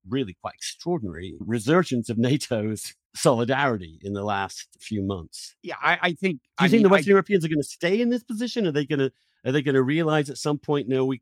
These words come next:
Speaker 1: we, we, we can't push this so far"?
Speaker 2: I, I mean, first of all, I think they're confused if they think there is a, you know, some kind of significant likelihood of Putin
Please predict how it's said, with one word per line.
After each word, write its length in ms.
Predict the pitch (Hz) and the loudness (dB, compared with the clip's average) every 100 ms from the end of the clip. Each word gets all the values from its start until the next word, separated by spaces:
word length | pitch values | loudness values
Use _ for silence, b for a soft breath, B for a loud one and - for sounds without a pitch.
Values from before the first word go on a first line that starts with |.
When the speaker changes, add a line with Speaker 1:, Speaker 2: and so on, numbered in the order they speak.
| _ | _
Speaker 1:
we, 160 | 117 113 _ 135 | -16 -16 _ -14
we, 240 | 127 127 120 | -10 -8 -6
we 220 | 117 117 | -6 -6
can't 340 | - 147 139 | -8 -8 -6
push 220 | 156 135 | -6 -8
this 160 | 131 127 | -8 -10
so 320 | - 151 175 | -6 -2 -2
far"? 460 | 185 220 226 240 240 - | -2 -2 -2 -2 -4 -10
Speaker 2:
I, 80 | - _ _ _ _ _ _ - | -16 _ _ _ _ _ _ -8
I 60 | 147 | -4
mean, 220 | 165 139 | -2 -2
first 240 | 208 208 160 | -2 -2 -2
of 60 | |
all, 100 | 139 | -2
I 80 | 156 | -2
think 220 | 156 160 | -2 -4
they're 220 | 143 127 123 _ _ _ | -2 -4 -6 _ _ _
confused 500 | 127 - 226 175 139 | -8 -2 0 0 -2
if 100 | 135 | -4
they 120 | 143 | -4
think 220 | 135 143 | -2 -4
there 160 | 143 131 | -2 -4
is 300 | 156 170 143 | 0 -2 0
a, 100 | 127 - | -4 -6
you 240 | - 131 | -6 -4
know, 160 | 113 120 | -4 -8
some 200 | - 143 | -6 -4
kind 200 | 147 131 | -4 -6
of 80 | 110 | -6
significant 480 | 131 131 120 127 | -6 -6 -6 -4
likelihood 680 | 135 135 135 123 127 123 107 _ _ _ _ | -2 -4 -4 -4 -2 -4 -6 _ _ _ _
of 140 | 127 113 | -12 -6
Putin 480 | 156 139 123 113 | -4 -4 -2 -4